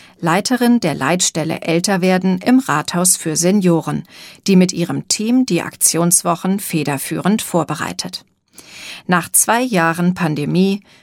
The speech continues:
besteht ein großer Nachholbedarf. Die Menschen wünschen sich Begegnung und Austausch, so Hertwig. Dies spiegelt das Motto der Aktionswochen "Zusammen sind wir weniger allein".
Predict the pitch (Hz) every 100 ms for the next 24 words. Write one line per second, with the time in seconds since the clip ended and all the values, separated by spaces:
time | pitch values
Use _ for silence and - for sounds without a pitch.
0 | _ 254 254 - 160 - 143 123 - 165
1 | 160 - 175 180 151 - - 151 - 147
2 | - 180 - _ _ - - - 180 175
3 | 202 254 - 254 185 175 175 170 147 156
4 | - 135 170 170 - 165 165 180 - 226
5 | 247 - 156 151 - 160 - - - _
6 | _ - 190 220 - 160 131 - 185 185
7 | - _ _ - - - - 220 254 -
8 | - 175 165 156 - - 175 180 208 214
9 | 180 - - - - 160 175 - 175 165
10 | 180 175 - - _ - 151 - 170 208
11 | 208 202 165 151 - 131 - 156 151 151
12 | 151 151 - 196 208 156 110